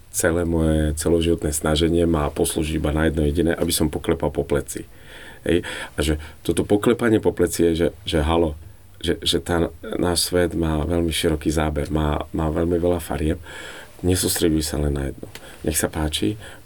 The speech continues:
porozhliadni sa a pozri, že existuje iné cesty a iné spôsoby toho, čo ty teraz žiješ. To je evangelizácia. Hej, že človeka, ktorý je príliš pri nejakej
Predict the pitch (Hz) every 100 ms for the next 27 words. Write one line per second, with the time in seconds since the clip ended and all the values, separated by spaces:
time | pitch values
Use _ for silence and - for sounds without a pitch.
0 | - - 85 82 78 76 80 78 87 95
1 | - 78 - 78 76 76 - 78 80 -
2 | 76 - 95 95 85 76 - - - -
3 | 85 76 - 73 - - 85 82 - -
4 | - 78 78 78 67 78 - 71 69 71
5 | 69 65 - - - - - - - 80
6 | 87 80 80 71 65 64 64 - - -
7 | - - - - - 85 78 - - -
8 | 92 90 95 90 - 80 80 80 85 85
9 | 85 - - - - - - 82 80 82
10 | - 80